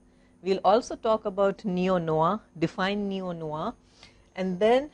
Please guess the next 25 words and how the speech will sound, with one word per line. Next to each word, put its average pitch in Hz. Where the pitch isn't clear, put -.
discuss 226
Martin 214
Scorsese's 202
Taxi 202
Driver 147
as 214
a 180
neo-noir. 139
So, 214
um, 208
as 262
we 269
have 311
been 269
talking 226
about, 202
noir 202
is 208
more, 190
um, 165
related 190
to 196
style 170
and 160
atmosphere 156